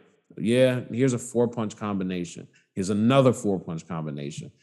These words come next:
Here's a three-punch combination, and then a four-punch combination. I mean, Rob's boxing was beautiful. He's going up and down,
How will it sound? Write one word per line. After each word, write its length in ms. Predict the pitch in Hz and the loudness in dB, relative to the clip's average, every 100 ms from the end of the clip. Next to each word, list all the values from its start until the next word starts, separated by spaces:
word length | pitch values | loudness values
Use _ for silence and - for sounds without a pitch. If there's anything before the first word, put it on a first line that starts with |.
| _ - | _ -2
Here's 160 | 123 | 2
a 160 | 113 - | 2 0
three-punch 560 | 127 139 135 120 107 | 6 8 8 2 -2
combination, 640 | - 110 104 104 101 - 92 | -2 0 0 0 0 -2 -6
and 100 | 90 | -4
then 100 | 101 | -6
a 60 | |
four-punch 640 | - - 95 82 78 71 | -6 -2 -2 -2 -8 -10
combination. 680 | - 76 65 78 71 - - | -10 -10 -10 -10 -12 -14 -14
I 60 | 82 | -2
mean, 380 | 110 101 90 - _ _ _ _ - | 0 0 -2 -8 _ _ _ _ 0
Rob's 340 | 113 139 117 | 2 4 2
boxing 420 | 110 123 123 113 | 2 0 0 -2
was 100 | 101 | -4
beautiful. 480 | 92 110 120 - 80 | 0 4 4 2 -4
He's 160 | 87 87 | -8 -4
going 260 | 107 110 | 0 0
up 160 | 110 - | 0 -2
and 140 | 95 | -4
down, 360 | 92 107 107 104 | -2 0 0 -2